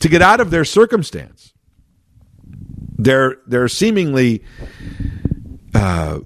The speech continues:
the, they've hit rock bottom, that they will do anything. They will potentially sacrifice their lives for the chance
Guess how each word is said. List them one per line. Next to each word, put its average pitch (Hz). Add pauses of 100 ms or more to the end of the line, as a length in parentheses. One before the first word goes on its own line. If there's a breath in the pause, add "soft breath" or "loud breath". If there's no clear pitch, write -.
(200)
the, 135
they've 139
hit 135
rock 165
bottom, 165
that 120
they 165
will 175
do 170
anything. 170
They 127
will 160
potentially 190
sacrifice 190
their 196
lives 196
for 165
the 143
chance 180